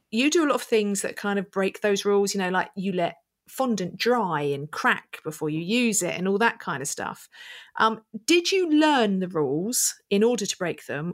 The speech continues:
or did you just have a vision and needed to get to those,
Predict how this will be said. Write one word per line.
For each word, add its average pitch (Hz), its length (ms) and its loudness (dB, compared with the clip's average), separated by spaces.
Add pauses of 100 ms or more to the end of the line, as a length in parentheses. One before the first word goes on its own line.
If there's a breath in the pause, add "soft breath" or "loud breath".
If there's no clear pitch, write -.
or 190 180 2
did 220 300 -2
you 214 80 -2
just - 240 -4
have 196 120 -6
a 196 60 -4
vision 180 460 -2 (240)
and 180 180 0
needed 180 400 0 (220)
to - 80 -4
get - 260 -4
to 165 140 -2
those, 143 640 -4